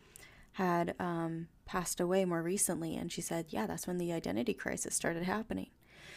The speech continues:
So she's now learning who she actually is. So this is an example of how your childhood greatly affects your current and your future self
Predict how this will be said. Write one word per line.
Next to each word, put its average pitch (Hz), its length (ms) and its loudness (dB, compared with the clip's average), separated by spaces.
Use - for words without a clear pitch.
So - 120 0
she's 247 400 6
now 190 220 8
learning 180 400 4
who 170 160 2
she 175 540 4
actually 175 420 2
is. - 140 2
So - 100 2
this 185 220 0
is 202 120 2
an 190 60 2
example 170 420 0
of 170 120 0
how 165 320 -2
your 175 280 4
childhood 190 680 2
greatly 175 640 4
affects - 640 2
your 175 240 4
current 175 560 0
and 170 240 4
your 170 100 2
future 170 400 0
self - 540 4